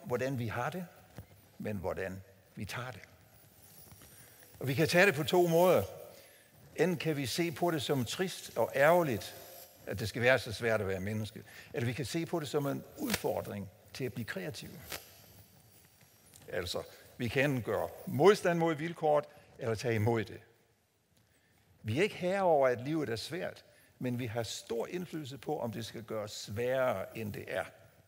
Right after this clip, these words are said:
Vi skal ikke ligge under for velfærdsstatens ideale forestilling om den lykkelige borger.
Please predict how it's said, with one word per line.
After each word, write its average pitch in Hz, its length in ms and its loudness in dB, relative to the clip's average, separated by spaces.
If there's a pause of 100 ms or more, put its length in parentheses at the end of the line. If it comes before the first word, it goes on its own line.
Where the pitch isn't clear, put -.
(1700)
Vi 143 140 -4
skal 160 200 -2
ikke 196 220 2
ligge 175 200 2
under 170 200 4
for 143 140 -2
velfærdsstatens 135 840 0
ideale 123 400 0
forestilling 127 600 -2
om 110 160 -2
den 117 200 -4
lykkelige 113 500 -6
borger. 98 480 2